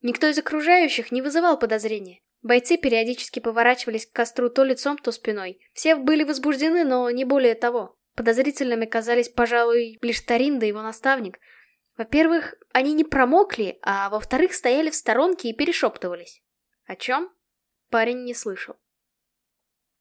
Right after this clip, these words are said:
«Пожар начался, когда я запустил растущую паутинку».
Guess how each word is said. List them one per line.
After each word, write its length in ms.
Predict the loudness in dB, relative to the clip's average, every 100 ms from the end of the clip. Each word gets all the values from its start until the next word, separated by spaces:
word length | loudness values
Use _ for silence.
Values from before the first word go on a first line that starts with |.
| _ -8
«Пожар 300 | -4 -2 -2
начался, 480 | -2 -4 -6 -4 -4
когда 300 | -4 -4 -6
я 220 | -6 -8
запустил 520 | -8 -10 -6 -4 -2
растущую 580 | -2 -6 -8 -6 -8 -8
паутинку». 680 | -8 -8 -8 -10 -10 -20